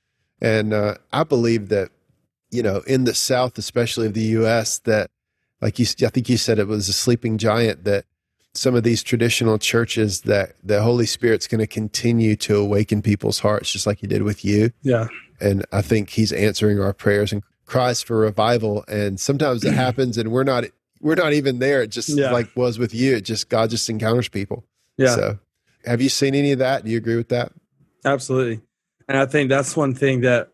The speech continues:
Speaker 2: I, we s-, say consistently is, like, he's faithful when we pray, he's faithful. And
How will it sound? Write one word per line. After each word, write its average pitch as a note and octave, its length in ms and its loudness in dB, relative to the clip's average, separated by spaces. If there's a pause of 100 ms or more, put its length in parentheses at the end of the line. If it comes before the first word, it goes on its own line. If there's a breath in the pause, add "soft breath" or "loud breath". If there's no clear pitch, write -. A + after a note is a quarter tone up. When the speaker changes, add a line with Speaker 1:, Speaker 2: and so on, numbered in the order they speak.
Speaker 2:
I, C3 160 2
we C3 220 2
s-, - 260 -4 (240)
say B2+ 380 0
consistently B2 800 -2
is, A2+ 100 -2
like, A2+ 200 0
he's B2+ 220 0
faithful A#2+ 640 0 (360)
when B2+ 180 4
we A#2 100 2
pray, B2+ 400 2
he's A2+ 220 -4
faithful. B2 560 0 (420)
And A2+ 440 -2